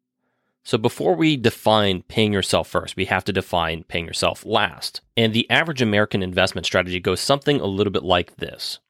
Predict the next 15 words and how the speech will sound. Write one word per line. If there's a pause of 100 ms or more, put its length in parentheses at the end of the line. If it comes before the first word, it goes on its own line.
(260)
Let's
use
Jack
and
Jill
as
an
example. (560)
When
Jack
and
Jill
receive
their
paychecks,